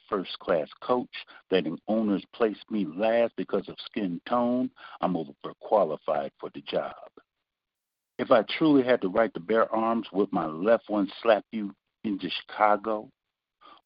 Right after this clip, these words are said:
Would we hug it out in California beaches in honey nut crunching shorts like Rocky did Apollo? Will Lil Orphan Annie become a porn star when she gets older, making false prophet sons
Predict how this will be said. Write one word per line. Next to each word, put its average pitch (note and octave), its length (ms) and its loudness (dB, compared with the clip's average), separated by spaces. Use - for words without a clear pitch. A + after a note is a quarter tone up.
Would C#3+ 180 4
we A#2+ 100 4
hug C3+ 260 2
it A2+ 120 6
out B2+ 240 4
in A2 160 0
California A2 760 0
beaches B2 380 0
in F#2+ 140 -2
honey A2+ 320 0
nut A2+ 300 0
crunching A2+ 460 -4
shorts - 380 -6
like E2+ 180 2
Rocky G2+ 400 -2
did G2 220 0
Apollo? A2+ 720 2
Will A2+ 260 4
Lil D#3+ 380 6
Orphan C#3+ 440 4
Annie - 380 2
become - 280 0
a D3 60 -4
porn A2+ 280 6
star F2+ 300 4
when F2+ 180 0
she - 120 -6
gets F#2+ 200 0
older, - 420 0
making G2+ 400 0
false - 240 -2
prophet G#2 420 0
sons C#2 400 -6